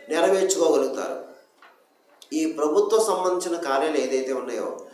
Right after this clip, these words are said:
అది ప్రయత్నం చేసుకోండి, మీరు సక్సెస్ అవుతారు. పెద్ద పెద్ద వాళ్ళని కలుసుకుంటారు, మీకు కావాల్సిన పనులు చేయించుకుంటారు. అలాగే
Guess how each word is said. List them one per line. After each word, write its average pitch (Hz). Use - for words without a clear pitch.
అది 143
ప్రయత్నం 151
చేసుకోండి, 151
మీరు 156
సక్సెస్ 147
అవుతారు. 120
పెద్ద 196
పెద్ద 214
వాళ్ళని 202
కలుసుకుంటారు, 175
మీకు -
కావాల్సిన 143
పనులు 170
చేయించుకుంటారు. 127
అలాగే -